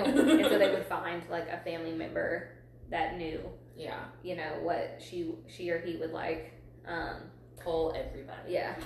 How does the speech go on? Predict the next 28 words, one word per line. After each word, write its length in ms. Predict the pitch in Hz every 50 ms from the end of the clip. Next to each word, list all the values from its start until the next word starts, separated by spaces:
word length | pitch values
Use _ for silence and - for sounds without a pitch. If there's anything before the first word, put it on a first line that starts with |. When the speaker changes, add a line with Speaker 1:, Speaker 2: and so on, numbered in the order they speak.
| - -
Speaker 2:
<laughs> 580 | 233 240 247 - - 311 - - - - - -
Speaker 1:
Which, 180 | 214 233 226 233 -
and 160 | - 233 233
then 160 | 262 262 254 -
eventually 460 | - 214 226 233 233 233 247 240 226
they 200 | 202 202 190 185
do 500 | - 196 196 196 190 190 190 185 196 190 - - - - - - - - - - - - 165
get 360 | 190 180 170 151 - - 170
the, 440 | 175 170 160 156 160 165 165 165 - - - - - - - - - - - - - -
uh, 420 | 185 185 170 160 - - - - - - - - - - - - - - 175 -
bride 460 | - 175 165 165 175 170 170 165 165 -
or 140 | 175 175 170
groom 400 | 165 - 175 170 160 - - 196
involved. 540 | - - - - - - - - - - - - - - - - - - - - - - - -
They 180 | 220 233 233
had, 400 | 233 269 269 294 302 302 302 277 - - - - -
um, 600 | 208 214 208 202 190 180 170 - 117 - - - - - - - - - - - - - - - - - - - - - - - - - - - - -
straight 320 | - - - 240 247 247 247
couples 460 | 277 269 269 269 269 269 269 269 269 - -
and 340 | 196 196 202 196 190 190 - - - -
gay 240 | 185 180 180 180 180
couples, 500 | 180 175 180 180 180 170 165 170 170 - -
but 100 | - -
they 160 | 180 185 208
had 180 | 220 233 240 240
no 140 | 220 220 208
lesbian 420 | 175 160 165 - - 175 - -
couples. 340 | - - - - - - -